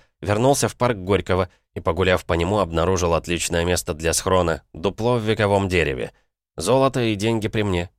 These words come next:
зачем мне их в Ленинград возить? Заберу тысячу рублей из десяток золотых монет, как Н З, остальное тут спрячу. Вернусь, приберу.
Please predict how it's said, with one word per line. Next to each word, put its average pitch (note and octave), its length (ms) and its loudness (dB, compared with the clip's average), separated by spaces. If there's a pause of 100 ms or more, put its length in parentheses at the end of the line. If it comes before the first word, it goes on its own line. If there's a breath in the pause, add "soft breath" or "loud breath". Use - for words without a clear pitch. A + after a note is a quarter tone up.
зачем G2+ 400 -2
мне E2 180 0
их D2+ 100 -6
в D#2+ 60 -10
Ленинград E2 540 -2
возить? C#2+ 400 -6 (320)
Заберу A2 360 0
тысячу G#2 380 -2
рублей F#2+ 400 0
из F2 220 -6
десяток E2 400 -2
золотых D#2+ 440 -2
монет, F2 360 -2
как F2 180 -4
Н E2+ 160 0
З, F2+ 240 -2 (240 soft breath)
остальное A2 460 -2
тут A2+ 180 -4
спрячу. - 480 -6 (440)
Вернусь, G#2+ 420 0
приберу. F2 480 0